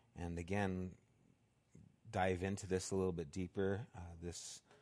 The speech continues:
Wednesday, it'll be Brian and I kind of changing off with Randy and Brian.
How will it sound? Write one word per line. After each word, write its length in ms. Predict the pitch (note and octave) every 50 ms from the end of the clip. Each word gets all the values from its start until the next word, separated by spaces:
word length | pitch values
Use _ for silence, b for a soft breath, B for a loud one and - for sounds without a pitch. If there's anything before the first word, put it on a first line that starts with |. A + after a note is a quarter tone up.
| b b b
Wednesday, 360 | b F#2+ F#2+ F2+ E2+ F#2+ F#2+
it'll 120 | F2+ F2+ F2
be 140 | E2 F#2 E2+
Brian 400 | D2 F#2 F2 E2+ F2+ F#2 F#2 F#2+
and 100 | F#2 F2+
I 280 | F2 F2 F2 F2 F2+ -
kind 140 | - G2+ F2+
of 160 | F2 E2 E2
changing 460 | - - - F#2+ F2 F2+ F2 F#2 F2 F2
off 160 | E2+ F2 - -
with 140 | F#2 -
Randy 340 | F#2+ F2 F2 F2 F2+ F2+ E2+ E2+
and 140 | E2 E2
Brian. 400 | D#2+ E2+ E2+ F#2 F#2+ F#2 F#2 F#2